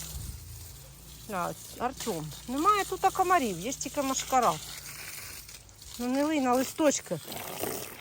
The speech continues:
Фух. Ти захотів собі налить у тачку? Коротше, захотів налить везде. Все, коротше, надо виключати. <gasps> Капець.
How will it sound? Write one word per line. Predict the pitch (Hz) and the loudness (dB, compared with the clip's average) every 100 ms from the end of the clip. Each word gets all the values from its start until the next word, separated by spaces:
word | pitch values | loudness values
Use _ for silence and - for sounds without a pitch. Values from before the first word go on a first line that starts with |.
| - - | -10 -6
Фух. | - - 285 269 247 226 214 196 180 170 165 147 - - - - | -4 2 6 8 8 8 6 6 4 4 2 -2 -6 -8 -10 6
Ти | 359 403 | 8 12
захотів | 403 427 - 403 415 | 12 10 10 8 8
собі | 381 311 392 | 6 10 10
налить | 370 370 381 - | 12 12 12 6
у | 370 | 8
тачку? | - 403 427 - - 170 147 - - - - - - - - - - - 202 - | 12 12 12 4 0 -4 -4 -10 -18 -16 -16 -16 -16 -18 -16 -14 -12 -10 -8 -8
Коротше, | 220 - 202 | -6 -6 -2
захотів | 214 233 - 269 | 0 0 2 6
налить | 277 330 427 | 8 8 6
везде. | 262 - 226 254 320 220 165 - | 4 2 6 8 10 8 6 -4
Все, | - - 254 - | -8 -2 0 0
коротше, | 185 165 - 190 | -2 -2 -4 -2
надо | 214 233 | 0 -2
виключати. | 226 226 262 453 | 0 4 6 10
<gasps> | 554 605 587 571 480 427 320 - - - - - - - - - - - - - | 10 12 10 10 8 2 -4 -8 -10 -16 -18 -18 -18 -18 -18 -16 -16 -16 -18 -4
Капець. | - 285 - - 254 254 240 220 220 - - - | 0 0 0 -4 2 6 8 8 4 0 -6 -6